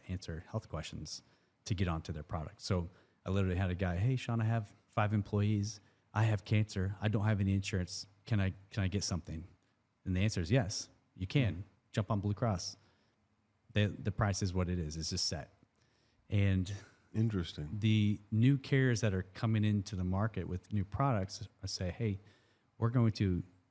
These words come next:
Speaker 1: have you fill out a health questionnaire, assess your risk,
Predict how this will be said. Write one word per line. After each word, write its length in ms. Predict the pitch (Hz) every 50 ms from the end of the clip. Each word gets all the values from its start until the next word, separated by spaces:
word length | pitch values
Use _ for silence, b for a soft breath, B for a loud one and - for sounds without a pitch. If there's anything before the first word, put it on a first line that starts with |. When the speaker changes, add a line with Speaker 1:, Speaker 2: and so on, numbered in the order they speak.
| _ _ -
Speaker 1:
have 200 | - - 113 101
you 200 | 101 98 95 90
fill 240 | - - - 110 107
out 160 | 98 - -
a 40 | 90
health 280 | 80 - 110 110 - -
questionnaire, 560 | - - 85 - - 87 80 82 90 117 123 - b b b b b b b _ _ _ _
assess 440 | - 90 - - - 110 98 - -
your 120 | 98 92 87
risk, 460 | 87 95 98 117 - - - -